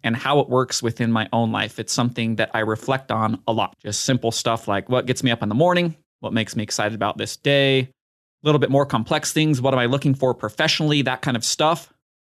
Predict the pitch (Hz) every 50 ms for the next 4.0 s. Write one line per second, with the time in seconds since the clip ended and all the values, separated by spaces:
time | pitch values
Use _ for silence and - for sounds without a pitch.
0 | _ _ _ _ - 143 139 - 165 131 117 131 131 135 147 139 131 127 131 135
1 | 127 110 107 113 135 151 165 165 151 - - 127 127 120 117 117 107 113 113 110
2 | 92 117 110 107 107 113 139 - - 170 185 208 214 208 226 - - 190 214 208
3 | 165 170 190 196 196 190 160 156 175 165 135 117 135 135 113 101 107 - - -